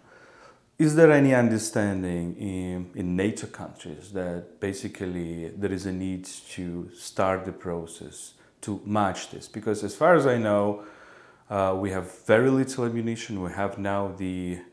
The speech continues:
I think, three million ammunitions, these new ammunitions, the cluster ammunitions from the United States. But if we take the,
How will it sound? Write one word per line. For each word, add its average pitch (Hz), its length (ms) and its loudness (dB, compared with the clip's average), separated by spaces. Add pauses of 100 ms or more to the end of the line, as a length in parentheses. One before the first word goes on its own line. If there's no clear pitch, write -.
I - 40 -20
think, 90 220 -10
three - 260 -2
million 110 500 2
ammunitions, 101 840 -4
these - 420 -10 (480)
new 110 200 -2
ammunitions, 98 840 -6
the 87 280 -6
cluster 87 800 -4
ammunitions 90 520 -8
from 90 200 -10
the 87 60 -8
United 82 360 -10
States. - 640 -14 (380)
But 104 400 2
if 113 180 -6
we 104 60 -2
take 104 420 -2
the, 98 400 0